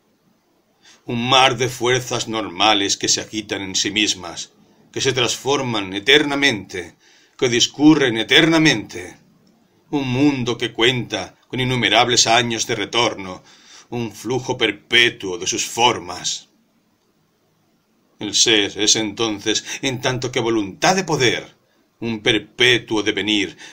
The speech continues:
una pluralidad siempre cambiante, que ofrece infinitas posibilidades de ser descifrada.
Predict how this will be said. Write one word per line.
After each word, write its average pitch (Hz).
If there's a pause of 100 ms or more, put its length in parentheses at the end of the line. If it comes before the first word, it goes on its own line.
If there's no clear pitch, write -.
una 147
pluralidad 135
siempre 143
cambiante, 107 (260)
que -
ofrece 135
infinitas 139
posibilidades 113 (260)
de 98
ser 123 (240)
descifrada. 113